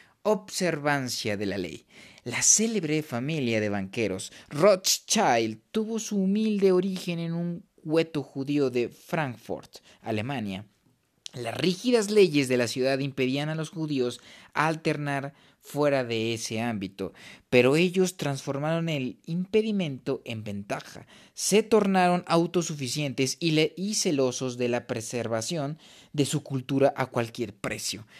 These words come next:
Mayer Amschel, el primero de los Rothschild, que acumuló riquezas como prestamista a fines del siglo dieciocho,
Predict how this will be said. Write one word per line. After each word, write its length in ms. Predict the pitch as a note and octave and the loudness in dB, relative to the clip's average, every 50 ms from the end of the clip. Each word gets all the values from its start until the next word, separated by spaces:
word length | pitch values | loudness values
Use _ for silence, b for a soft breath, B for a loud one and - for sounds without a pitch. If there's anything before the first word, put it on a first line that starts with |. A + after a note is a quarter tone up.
| B B B | B B B
Mayer 640 | - C#3 D3 F#3 A3 A#3 A3 G#3 G3+ G3+ - - _ - | -6 -2 0 0 0 0 0 0 0 -2 -2 -4 _ -4
Amschel, 760 | - E3 E3+ F3 E3 D#3+ - - - - A2 G#2+ A2 C3 D#3+ - _ _ _ _ _ _ _ _ _ _ - | -2 -2 0 -2 -2 -2 0 0 2 2 2 0 0 -4 -8 -12 _ _ _ _ _ _ _ _ _ _ -8
el 180 | - C3+ C3 A#2+ | -4 -2 -2 -2
primero 800 | A#2 B2 B2 C3 C3+ C#3+ D3 D3+ D3+ D3 C#3+ C#3 C3 B2 A2+ A2 | -2 -2 -2 0 0 0 2 2 2 0 0 0 0 -2 -2 0
de 160 | G#2 A#2+ B2+ | 0 0 0
los 220 | B2+ A#2+ A2 G#2+ G2+ | 0 0 -2 -4 -2
Rothschild, 840 | B2+ C#3+ C#3 - - - - - - - G3 F3 D3 C3+ C3+ C#3 B B B B B B B B B _ | 0 0 0 0 -2 -6 -6 -4 -2 0 2 2 4 4 2 2 B B B B B B B B B _
que 120 | - A#2 | -2 -2
acumuló 420 | A2 - - C#3 C3 C3 D3 E3+ | -2 -2 -2 -2 0 2 2 2
riquezas 600 | G3+ A#3+ C4 - - A#3 A3 F#3+ - F3+ D#3+ D#3+ D#3 | 2 2 0 -2 0 2 2 4 4 2 2 0 -2
como 380 | - - C#3+ C3+ B2+ B2 - | -6 -8 -6 -6 -6 -8 -8
prestamista 840 | _ - D3 C#3+ D3+ D3 D3+ - C3+ B2 D3 E3 D#3+ D3 - - D3+ - | _ -2 0 0 0 0 -2 -4 -4 -2 -2 -2 -4 -4 -4 -6 -6 -4
a 80 | - C3 | -6 -10
fines 380 | - - G3 G3 F#3+ F#3+ F3 D#3 | -6 -4 -2 0 0 0 0 0
del 240 | D3 C#3+ C3+ C3+ | 0 -2 -2 -2
siglo 640 | C#3 - - - G3 F#3 E3 D3 C#3+ C#3+ D3 C#3+ C3+ | -4 -4 -4 -2 -2 -4 -4 -4 -2 0 2 2 0
dieciocho, 560 | B2 A2 G2 - - A2 G#2+ - - - - | 0 -4 -6 -6 -6 -8 -8 -8 -10 -10 -10